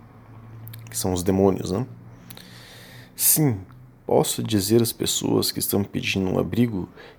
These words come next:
que podem correr para qualquer um desses três abrigos. Se um deles os mantém ou os protege, está tudo bem.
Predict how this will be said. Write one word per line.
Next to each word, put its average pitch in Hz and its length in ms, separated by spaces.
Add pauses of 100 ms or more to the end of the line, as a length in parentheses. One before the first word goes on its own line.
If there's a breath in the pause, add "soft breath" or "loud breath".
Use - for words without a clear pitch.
(100)
que - 100
podem 120 320
correr 110 420
para 117 280
qualquer - 540
um 151 160
desses 131 380
três 143 300
abrigos. - 960 (480 loud breath)
Se - 240
um 175 140
deles - 800
os 101 180
mantém 98 580 (300)
ou 98 180
os 98 120
protege, 98 800
está - 240
tudo 147 240
bem. 123 280